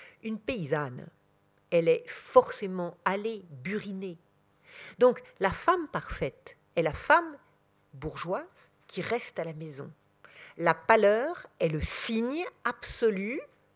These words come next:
du désir possible pour un être idéal. On n'imagine pas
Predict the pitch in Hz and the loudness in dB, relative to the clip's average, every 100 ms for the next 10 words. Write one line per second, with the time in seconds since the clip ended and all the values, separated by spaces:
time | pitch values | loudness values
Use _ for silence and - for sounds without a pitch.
0 | _ 156 165 226 208 208 170 - 233 220 | _ -10 -4 -2 -2 -6 -8 4 6 6
1 | - 254 339 381 - 196 175 175 214 - | 2 -8 -4 -4 -4 -2 0 2 0 0
2 | - - 220 185 156 143 147 151 - - | -10 -8 -4 0 0 -2 -6 -12 -16 -20
3 | - - 233 226 254 269 233 226 190 196 | -20 2 4 6 2 0 0 -2 -4 -8
4 | 185 - 226 302 359 | -2 4 6 6 0